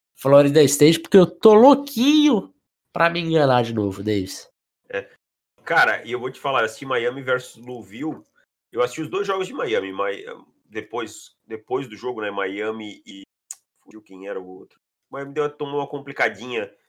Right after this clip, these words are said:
Speaker 2: numa parte do jogo, depois virou. Era um time de
Speaker 1: Hum.
Speaker 2: fora da A C C. Depois Miami contra Louisville. E eu tinha menos esperança em Miami contra Louisville, porque Louisville tem um ataque bem,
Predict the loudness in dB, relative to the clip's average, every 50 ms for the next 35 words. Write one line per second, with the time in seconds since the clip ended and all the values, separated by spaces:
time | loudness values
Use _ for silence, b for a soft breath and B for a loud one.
0 | _ _ _ -14 -8 -8 -6 -2 -2 -4 -4 -4 -10 -10 -10 -8 -10 -10 -10 -10
1 | -12 -12 -12 -12 -8 -6 -6 -6 -6 -8 _ _ _ _ _ _ _ _ -8 -6
2 | -6 -8 -10 -14 -18 -18 -20 -18 -12 -8 -4 -2 -2 -2 -2 -4 -8 -10 -10 -16
3 | -20 -20 -20 -20 -20 -20 _ _ _ _ _ -8 -8 -8 -8 -4 -4 -4 -2 -2
4 | -2 -2 -2 -2 -2 -4 -6 -8 -10 -8 -6 -6 -4 -4 -6 -6 -6 -8 -10 -12
5 | -10 -10 -10 -10 -12 _ _ _ _ -12 -10 -10 -10 -10 -8 -8 -6 -6 -8 -8
6 | -6 -2 -2 -2 -2 -4 -8 -12 -10 -8 -6 -6 -6 -6 -8 -8 -8 -8 -6 -6
7 | -6 -6 -8 -6 -4 -4 -4 -4 -4 -8 -8 -10 -10 -10 -10 -10 -12 _ _ _
8 | _ _ _ _ _ _ _ _ -12 -10 -8 -6 -6 -6 -6 -8 -8 -4 -4 -2
9 | -2 -4 -4 -4 -6 -6 -8 -14 -20 -20 -20 -14 -10 -8 -8 -6 -6 -6 -6